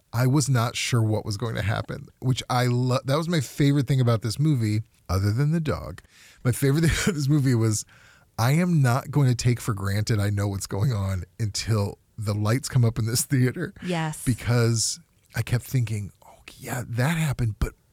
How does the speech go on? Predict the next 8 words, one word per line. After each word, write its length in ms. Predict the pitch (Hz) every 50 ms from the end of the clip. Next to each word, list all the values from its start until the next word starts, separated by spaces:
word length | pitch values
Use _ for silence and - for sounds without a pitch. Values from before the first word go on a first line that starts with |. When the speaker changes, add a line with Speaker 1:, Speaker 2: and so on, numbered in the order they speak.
| _ -
Speaker 1:
this 260 | 113 104 147 175 -
could 140 | - 208 147
happen 320 | 151 147 131 - 139 127
now 280 | 120 139 160 170 170 139
and 140 | 127 123 -
change 260 | - 143 156 127 131
everything." 500 | 156 170 160 131 - - - 143 143 - -
So 460 | - - - 156 135 135 135 131 -